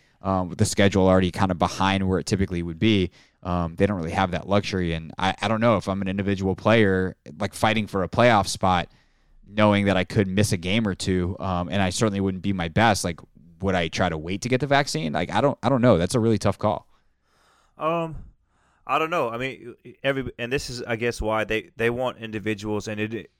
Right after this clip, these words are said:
Speaker 2: rightfully so,
Speaker 1: Sure.
Speaker 2: individuals should have some say-so in when or where or if they get the vaccine, right? Like, you know, there are people who are hesitant for whatever reason, and they have the right to be hesitant. And if, you know, they need to do more research on it, if they're a little bit, if they want to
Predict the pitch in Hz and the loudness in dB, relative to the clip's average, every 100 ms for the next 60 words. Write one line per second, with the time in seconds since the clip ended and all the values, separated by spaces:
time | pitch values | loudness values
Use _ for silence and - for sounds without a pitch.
0 | 110 104 120 - 101 92 - 131 95 101 | -8 0 0 -2 -8 -6 0 2 2 -2
1 | 98 104 117 98 - 110 101 107 101 95 | -4 -4 -4 -6 -4 -6 -2 0 0 -4
2 | - _ _ _ _ - - 110 - 120 | -16 _ _ _ _ -10 -6 -4 0 0
3 | - 113 104 101 95 95 - 104 107 117 | 0 0 0 -2 -6 -8 -12 -6 -2 -2
4 | 120 107 101 101 110 110 101 107 117 - | -2 -2 -2 0 2 2 -2 -2 -4 -4
5 | 104 104 98 98 101 101 - 107 98 90 | -8 -8 -10 -10 -10 -10 -10 -12 -12 -10
6 | 92 92 98 95 92 _ _ _ _ _ | -8 -8 -8 -12 -12 _ _ _ _ _
7 | - 101 101 104 107 107 110 107 104 107 | -12 -8 -4 -2 0 0 0 -2 -4 -4
8 | 101 101 107 101 98 113 - 107 101 101 | -4 -2 -4 -6 -8 -10 -8 -6 -4 -4
9 | 101 98 101 104 117 107 98 90 101 101 | -4 -6 -6 -6 -6 -8 -12 -10 -10 -8
10 | 104 98 104 110 107 117 120 127 107 101 | -8 -6 -4 -6 -6 -4 -2 -2 -4 -12
11 | 90 101 98 90 98 95 - - _ _ | -14 -14 -16 -14 -16 -12 -12 -14 _ _
12 | _ - 104 101 104 107 - 110 110 110 | _ -8 -4 -2 -2 -4 -6 -6 -4 -2
13 | 110 117 110 123 - 117 120 117 104 101 | -2 -2 -2 -4 -4 -4 -4 -6 -8 -8
14 | 104 101 104 101 104 - 107 104 101 104 | -8 -6 -6 -4 -6 -8 -14 -10 -10 -10
15 | 104 - 107 | -12 -10 -10